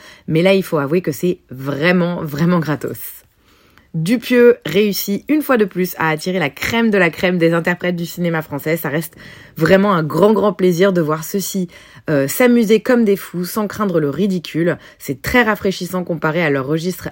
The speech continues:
habituel. La liste est longue dans ce film. Gilles Lelouch, Vincent Lacoste, Anaïs de Moustier, Jean-Pascal Zadi, Oulaya Amara,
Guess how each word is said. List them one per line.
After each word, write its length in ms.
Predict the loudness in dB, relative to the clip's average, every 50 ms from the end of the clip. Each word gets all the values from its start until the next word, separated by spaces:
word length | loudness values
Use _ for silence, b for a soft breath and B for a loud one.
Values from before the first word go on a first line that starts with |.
| _ 0
habituel. 640 | 2 2 2 0 -2 -2 0 2 2 2 0 -4 B B B B B B B
La 160 | 2 2 4
liste 520 | 4 4 2 2 0 -2 -6 -8 -12 -14 _ 0
est 120 | 2 4 4
longue 260 | 6 4 4 4 4
dans 160 | 2 0 0
ce 120 | -2 -6 -8
film. 440 | -6 -4 -4 -2 0 -2 -2 -4 b b b b b
Gilles 320 | -10 -4 0 2 4 4 6
Lelouch, 480 | 6 6 4 4 2 0 -2 -8 -14 -12
Vincent 380 | -6 -4 -2 -2 -2 -2 0
Lacoste, 480 | 0 0 0 0 -4 -4 -4 -8 -16 -18 _
Anaïs 320 | -6 -2 0 0 0 0 0
de 80 | 0
Moustier, 500 | -2 -2 -2 -4 -6 -4 -2 -2 -2 -2
Jean-Pascal 560 | -2 0 0 0 0 0 -2 -2 -2 -2 -2 0
Zadi, 440 | 2 2 2 2 0 -2 -4 -4 -4
Oulaya 440 | -2 0 2 2 2 2 2 2 0
Amara, 580 | 2 2 0 2 2 2 2 2 0 -2 -4